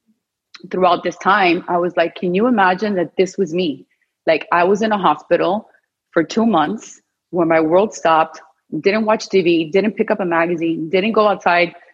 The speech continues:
um, the hospital. And I was just in my world with my son, trying to recover him. And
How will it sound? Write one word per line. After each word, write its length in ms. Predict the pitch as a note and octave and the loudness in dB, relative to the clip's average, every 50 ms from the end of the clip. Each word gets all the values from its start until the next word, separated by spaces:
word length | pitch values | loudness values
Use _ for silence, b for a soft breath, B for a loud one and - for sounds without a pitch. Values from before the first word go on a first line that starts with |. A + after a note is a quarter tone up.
| b b _ _ _ _ _ - | b b _ _ _ _ _ -2
um, 280 | F3+ F3 E3 F3 F3 | 0 0 0 0 0
the 80 | E3+ E3+ | 0 2
hospital. 760 | F#3 F#3+ F#3 F#3 - - F3+ E3+ D#3+ E3 E3 E3+ F3 - - _ _ _ _ | 2 2 0 0 0 -2 0 2 2 2 0 0 -4 -10 -20 _ _ _ _
And 160 | - F3 F3 E3+ | -4 -2 0 2
I 80 | E3+ | 2
was 240 | F3 F3 F3+ E3+ - | 2 0 -2 -4 -2
just 300 | - G3 F#3+ F#3+ F#3+ - - | 0 0 0 0 -2 -4 -4
in 100 | F3 G3+ | -2 0
my 160 | F#3 F3 F3 | 0 0 2
world 300 | E3 E3+ F#3 F3+ F3 F3 | 2 4 4 4 2 2
with 140 | F#3 E3+ - | -2 -2 -2
my 120 | D#3+ D#3+ | -2 -4
son, 380 | E3 - F#3 F3+ E3+ D#3+ E3+ D3+ - - - - | -2 -2 0 0 0 0 -2 -6 -14 -20 -20 -10
trying 400 | - - F#3 F3+ F3 E3 F3+ F3+ | -4 -2 0 0 0 0 -2 -4
to 120 | - F3 | -6 -6
recover 360 | D3+ E3 - - E3+ D#3+ E3 | -8 -4 -2 -2 -2 0 -2
him. 300 | E3 D#3+ D3 C3+ - - - _ _ _ _ _ _ _ _ _ _ _ - | -4 -4 -6 -8 -8 -10 -16 _ _ _ _ _ _ _ _ _ _ _ -2
And 360 | G3+ G3+ F#3+ F#3+ F#3 F#3 F3 | 2 4 4 4 4 2 0